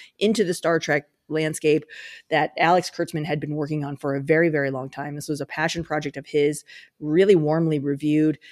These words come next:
They had renewed it. Brian Robbins came out and, uh, and, and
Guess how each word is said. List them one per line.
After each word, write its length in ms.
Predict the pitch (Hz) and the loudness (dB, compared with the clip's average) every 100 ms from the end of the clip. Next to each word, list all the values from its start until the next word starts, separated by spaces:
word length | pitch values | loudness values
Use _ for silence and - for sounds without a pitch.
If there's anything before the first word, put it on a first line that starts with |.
| - - | -10 2
They 140 | 196 | 4
had 160 | 190 156 | 6 2
renewed 300 | 147 165 185 | 0 4 2
it. 120 | - | 2
Brian 320 | 143 170 151 | 0 0 0
Robbins 380 | 139 156 185 175 | 0 2 0 0
came 200 | 190 175 | -2 0
out 240 | 170 175 151 | 2 2 -2
and, 120 | 147 | -6
uh, 280 | 151 147 147 | -6 -4 -4
and, 260 | - 147 - - | -6 -10 -12 -10
and 520 | 147 151 147 147 | -8 -6 -6 -8